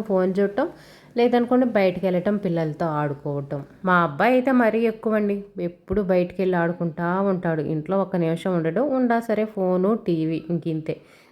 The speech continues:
ఖాళీగా మాత్రం అస్సలు ఉండడు. పిల్లల విషయంలోనే మనం చాలా జాగ్రత్తగా ఉండాలి. మనం పెద్దవాళ్ళం తెలుసు, మనం కొన్ని జాగ్రత్తలు తీసుకుంటాం కానీ పిల్లలు వాళ్ళు చెప్తే వినరు, వాళ్ళకై వాళ్ళకి తెలియదు. ఫుడ్ విషయంలో కానీ,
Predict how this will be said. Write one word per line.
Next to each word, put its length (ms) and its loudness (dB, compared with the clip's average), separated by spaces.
ఖాళీగా 460 2
మాత్రం 360 2
అస్సలు 460 -4
ఉండడు. 240 -4
పిల్లల 360 4
విషయంలోనే 580 2
మనం 180 0
చాలా 380 -2
జాగ్రత్తగా 480 -2
ఉండాలి. 360 0
మనం 160 0
పెద్దవాళ్ళం 600 2
తెలుసు, 380 -2
మనం 240 0
కొన్ని 260 -2
జాగ్రత్తలు 520 -2
తీసుకుంటాం 560 -2
కానీ 220 -2
పిల్లలు 340 2
వాళ్ళు 300 2
చెప్తే 480 -2
వినరు, 360 2
వాళ్ళకై 460 0
వాళ్ళకి 420 -2
తెలియదు. 360 -2
ఫుడ్ 320 -2
విషయంలో 560 2
కానీ, 380 0